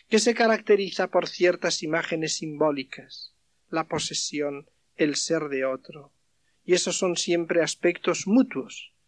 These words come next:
ser del otro y el otro es mío. "Permaneced en mí y yo en vosotros. Poned la morada en él, él en vosotros".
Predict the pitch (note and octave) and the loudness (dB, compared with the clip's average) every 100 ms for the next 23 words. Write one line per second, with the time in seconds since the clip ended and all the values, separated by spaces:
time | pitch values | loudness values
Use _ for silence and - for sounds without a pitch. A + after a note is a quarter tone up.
0 | _ _ - E3 D#3 G3+ A3 G#3+ G#3+ A3+ | _ _ -6 -4 0 2 4 2 2 4
1 | D#3+ C#3 C#3 D3+ C#3 - G#3 F#3 C3+ C3+ | 6 6 4 2 -2 0 0 2 -2 -8
2 | - _ _ _ _ _ _ _ _ - | -16 _ _ _ _ _ _ _ _ 2
3 | E3+ E3+ E3 D#3 D3 E3+ F3 F#3+ G3 A#3 | 4 6 6 4 4 4 6 4 2 0
4 | C4 - D#3 D#3 D#3 D#3+ E3 - A#3 A3 | 0 0 4 6 6 4 0 -2 -2 -4
5 | - C#3 - E3+ D#3+ F3 F3 F3+ F3 E3+ | -10 -14 0 4 6 6 6 6 6 6
6 | F3+ F#3 F#3+ A3+ A#3+ _ F3+ F#3 E3+ F3 | 6 4 6 4 4 _ 8 8 8 6
7 | F3 F#3+ - A#3+ G#3+ D#3+ | 2 0 2 0 0 -4